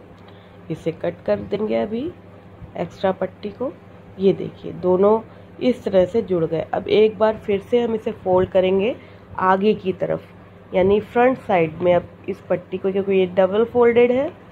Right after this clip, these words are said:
तो कोई दिक्कत नहीं आएगी। इसे front side में मोड़कर, फ्रंट side में इस तरह से मोड़ते हुए सिलाई करनी है। double folded है तो कोई दिक्कत नहीं। अब आती है यहाँ खाली हिस्से वाली, तो थोड़ा सा इसे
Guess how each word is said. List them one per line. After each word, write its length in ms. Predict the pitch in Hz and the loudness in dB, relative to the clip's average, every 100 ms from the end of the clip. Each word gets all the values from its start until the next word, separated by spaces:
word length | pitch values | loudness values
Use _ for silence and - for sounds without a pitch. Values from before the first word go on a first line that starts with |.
| - - - | -20 -16 -8
तो 60 | |
कोई 180 | 185 180 | -2 -2
दिक्कत 420 | 175 170 190 190 202 | -2 -4 -4 -4 -4
नहीं 140 | 196 | -2
आएगी। 220 | 196 202 226 | -2 -2 -4
इसे 160 | 226 | -6
front 380 | 208 - 220 233 | -6 -2 -2 -2
side 580 | - 180 160 - - 175 | -2 -2 -2 -4 -10 -4
में 160 | 175 175 | 0 0
मोड़कर, 540 | 170 165 165 170 226 | 0 -2 -2 -2 -4
फ्रंट 760 | 294 - - - - 208 214 214 | -4 -14 -20 -20 -20 -14 -12 -8
side 280 | 202 180 180 | -6 -6 -6
में 160 | 175 | -6
इस 160 | 175 - | -6 -8
तरह 180 | 170 165 | -6 -6
से 160 | 175 170 | -4 -4
मोड़ते 420 | 160 160 165 180 | -4 -4 -4 -4
हुए 360 | 170 165 180 349 - - - - - | -4 -4 -6 -6 -12 -20 -20 -20 -12
सिलाई 240 | 185 170 160 | -4 -2 -2
करनी 300 | 151 156 160 | -6 -4 -4
है। 60 | |
double 280 | 165 170 196 | -2 2 2
folded 460 | 196 208 208 214 226 | 0 -4 -2 -2 -2
है 60 | 233 | -4
तो 120 | 220 | -4
कोई 160 | 185 165 | -4 -4
दिक्कत 380 | 165 - 175 196 | -6 -6 -6 -4
नहीं। 140 | 208 - - - | -8 -10 -20 -10
अब 160 | - 226 | -4 0
आती 280 | 226 226 240 | 0 0 0
है 100 | 262 | 2
यहाँ 320 | 240 214 208 | 0 -2 -4
खाली 360 | - 196 180 185 | -4 -2 0 0
हिस्से 340 | 185 - 170 | -4 -4 -2
वाली, 220 | 156 156 | -2 -4
तो 240 | 156 180 175 - - - | -4 -2 -2 -6 -20 -10
थोड़ा 240 | 190 185 185 | -2 2 2
सा 140 | 202 | 0
इसे 320 | 196 226 269 | -4 0 -2